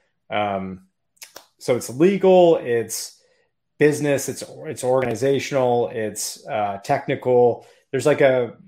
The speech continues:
there's like a, they have a whole set of columns of things that they actually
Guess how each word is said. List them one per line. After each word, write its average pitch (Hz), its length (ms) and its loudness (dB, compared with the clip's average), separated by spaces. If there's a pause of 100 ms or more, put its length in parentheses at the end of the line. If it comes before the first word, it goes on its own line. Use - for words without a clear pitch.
there's 127 180 -6
like 135 140 0
a, 127 40 -2
they 131 120 -2
have 139 120 2
a 117 40 -2
whole 123 320 0
set 123 240 -2
of 110 200 -8 (380)
columns 113 600 -2
of 107 140 -10
things 110 320 -6
that 107 140 -10
they 110 140 -4
actually 107 600 -6